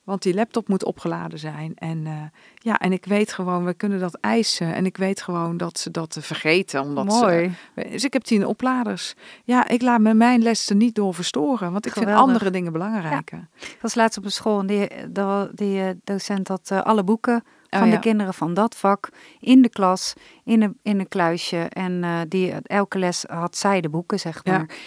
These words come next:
Speaker 2: En dan als ze iets thuis moesten doen, dan was het of online op de laptop of ze gaf papieren mee, geloof ik.
Speaker 1: Ja.
Speaker 2: Maar dat was haar oplossing.
Speaker 1: Ja, ja, en je kan heel de tijd nadenken, ja, wat leren we ze dan? Ik denk,
Speaker 2: Mhm.
Speaker 1: ja, je leert ook gewoon dat er aardige mensen zijn. En misschien is het wel te curling.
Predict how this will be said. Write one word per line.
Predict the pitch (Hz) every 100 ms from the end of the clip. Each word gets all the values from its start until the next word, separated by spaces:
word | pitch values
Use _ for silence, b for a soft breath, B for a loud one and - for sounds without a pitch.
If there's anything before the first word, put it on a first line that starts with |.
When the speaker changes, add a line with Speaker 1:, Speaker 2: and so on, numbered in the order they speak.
| B
Speaker 2:
En | 180
dan | 175 170
als | 165
ze | -
iets | 175 -
thuis | - 165 165
moesten | 170 156 -
doen, | 156
dan | 160 151
was | 151
het | -
of | 165
online | - 165 160 160 156
op |
de | -
laptop | 160 160 160 -
of | 151
ze | -
gaf | - 147
papieren | - - 170 160 156
mee, | 156
geloof | 151 165 160 165
ik. | 226 -
Speaker 1:
Ja. | 180 185 190
Speaker 2:
Maar |
dat | 214 185
was | 185
haar | 175 185
oplossing. | 202 170 170 160 - 156 156 B B B
Speaker 1:
Ja, | 196 214 -
ja, | - 202
en | -
je | 208
kan | 220 240
heel | 220
de | 240
tijd | 220
nadenken, | 208 208 196 196
ja, | 190
wat | 185
leren | 175 175 190 180
we | 180
ze | 170
dan? | 165 160 160
Ik |
denk, | 175 185
Speaker 2:
Mhm. | 180
Speaker 1:
ja, | 180
je | 180 180
leert | 170 175
ook | - 175 -
gewoon | 165 160
dat | 165 165
er |
aardige | - 165 165 170
mensen | 165 175 170
zijn. | 160 165 160 160
En | - 190
misschien | 190 175 190
is | 175
het | 165 -
wel | 170 160
te | 170
curling. | - 170 170 160 156 160